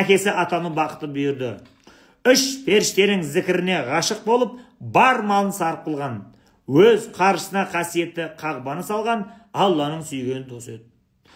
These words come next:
Алла оны бекерден бекерге Халиулла деп атамаған. Ол хақтың жолында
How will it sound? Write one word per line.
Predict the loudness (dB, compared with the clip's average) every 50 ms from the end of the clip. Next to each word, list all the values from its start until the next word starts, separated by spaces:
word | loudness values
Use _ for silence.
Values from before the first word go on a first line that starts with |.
| -20 _ _ _
Алла | 2 4 4 6 6 6 6 6 6
оны | 4 2 2
бекерден | 2 4 4 4 4 2 2 0 0 2
бекерге | 2 4 4 4 4 2 0 0
Халиулла | 0 0 0 0 0 0 0 0 0 0
деп | 0 -2 -2 -2
атамаған. | -2 -4 -4 -4 -4 -4 -4 -6 -8 -10 -14 -18 -20 _ _ _ _ _ _ _ _ _ _ _
Ол | 0 4 6 6 8 8 6 4 2 -2 -4 -6 -10 -12 -6 0
хақтың | 2 4 4 2 0 -4 -6 -4 0
жолында | 0 0 0 0 0 0 2 2 0 0 -4 -10